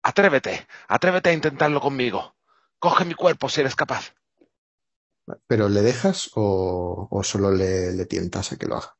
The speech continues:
Speaker 2: En plan, si le dejas, no te, no harás tirada de, de estabilidad. Si,
Speaker 1: Vale,
Speaker 2: si,
Speaker 1: el,
Speaker 2: si,
Speaker 1: eh,
Speaker 2: si solo le tientas, él intentará entrar, pero te resistirás.
Speaker 1: verdaderamente no, no me pienso resistir. Lo que, mm, de, eh,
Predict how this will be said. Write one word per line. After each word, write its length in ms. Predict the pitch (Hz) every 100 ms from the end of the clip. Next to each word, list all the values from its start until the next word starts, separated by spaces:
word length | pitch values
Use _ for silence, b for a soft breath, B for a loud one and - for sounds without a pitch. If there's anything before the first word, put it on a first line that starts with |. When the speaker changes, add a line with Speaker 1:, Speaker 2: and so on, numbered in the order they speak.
| -
Speaker 2:
En 120 | 107
plan, 260 | 98 92 -
si 140 | -
le 80 | 104
dejas, 420 | 110 107 120 117
no 140 | 110 104
te, 180 | 104 101
no 100 | 98
harás 180 | 98
tirada 300 | - 104 95 92
de, 400 | 95 92 92 92
de 60 |
estabilidad. 540 | 92 98 98 113 175 - _ b b b b b b _ _ _ _ _ _ _ _ -
Si, 200 | - - -
Speaker 1:
Vale, 220 | 65 87
Speaker 2:
si, 100 | 87 87
Speaker 1:
el, 520 | 87 87 73 90 -
Speaker 2:
si, 240 | - 92
Speaker 1:
eh, 80 | 90
Speaker 2:
si 120 | -
solo 240 | - - 64
le 80 |
tientas, 360 | - 98 98 101
él 80 | 104
intentará 360 | 98 101 101 101
entrar, 340 | 98 120 123
pero 280 | 110 101 95
te 100 | 101
resistirás. 880 | 92 92 - - 107 101 - - _ _ _ _ _
Speaker 1:
verdaderamente 920 | 110 110 95 98 110 120 120 - 151 -
no, 200 | 107 107
no 500 | 101 107 - 101 98
me 220 | 101 104
pienso 240 | 101 95 104
resistir. 520 | 92 90 - - 120
Lo 160 | 76 78
que, 120 | 80
mm, 840 | 78 - 80 78 78 76 76 76 71
de, 120 | 71
eh, 300 | - 78 76